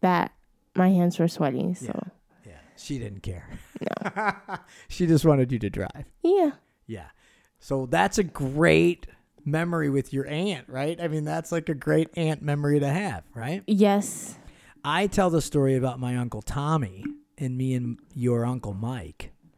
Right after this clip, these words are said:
Speaker 2: driving down Park Avenue in Rochester, New York, and your unc-, and my brother was sitting up front with my Uncle Tommy, and my Uncle Tommy said, "Hey,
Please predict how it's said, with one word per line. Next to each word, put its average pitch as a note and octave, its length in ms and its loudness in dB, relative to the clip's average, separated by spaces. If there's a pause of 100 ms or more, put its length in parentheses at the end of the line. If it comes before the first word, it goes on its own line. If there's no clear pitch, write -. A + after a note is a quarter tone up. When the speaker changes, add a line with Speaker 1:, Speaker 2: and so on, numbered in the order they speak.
(420)
Speaker 2:
driving A#2+ 420 -4
down A2+ 220 -2
Park A#2+ 320 -4
Avenue A2+ 400 -2
in G#2 100 -6
Rochester, A2 460 -8
New G2 80 -8
York, G#2+ 580 -8
and A2+ 160 -8
your G#2 180 -8
unc-, B2+ 220 -8
and A#2+ 100 -6
my G2+ 120 -4
brother C3+ 300 -2
was G2+ 120 -4
sitting A2 300 -8
up F#2+ 100 -14 (180)
front A2+ 360 -6
with G#2 180 -14
my G2+ 140 -10
Uncle G2 160 -14
Tommy, G2+ 480 -8 (640)
and G#2+ 180 -8
my F#2 500 -10 (300)
Uncle B2 240 -6
Tommy A#2 380 -4
said, F#2 220 -8
"Hey, G2+ 420 -8